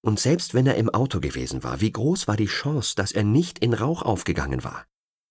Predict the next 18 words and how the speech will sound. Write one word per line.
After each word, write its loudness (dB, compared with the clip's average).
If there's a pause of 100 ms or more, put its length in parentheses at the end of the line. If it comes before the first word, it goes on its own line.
(100)
Der 4
Wagen 4
hatte 0
gebrannt, 2
doch -2
soweit 0
sie 0
wusste, 0 (300)
konnte 2
der 2
Brand 2
gelöscht 2
werden, 0
bevor 0
das 0
Fahrzeug 0
komplett -6
ausbrannte. -8